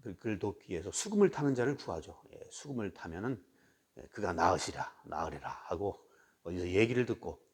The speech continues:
어, 이제 다윗을, 예, 청하는 것이죠. 예, 다윗의 소문을 듣고 다윗을 청합니다.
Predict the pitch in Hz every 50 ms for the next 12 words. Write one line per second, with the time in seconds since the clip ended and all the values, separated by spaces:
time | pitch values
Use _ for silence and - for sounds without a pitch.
0 | _ _ _ _ _ _ _ _ - _ _ _ - - 82 - - - _ _
1 | _ _ _ _ _ _ _ - - - 101 120 135 120 - 135 120 98 - -
2 | - 76 - - - - - 156 151 135 120 98 82 - - - - - - -
3 | - - - - 85 82 85 80 87 82 76 - - 143 143 135 120 101 90 80
4 | - - - 113 117 120 - - - 104 120 117 127 110 - - 160 160 - -
5 | - - - - - -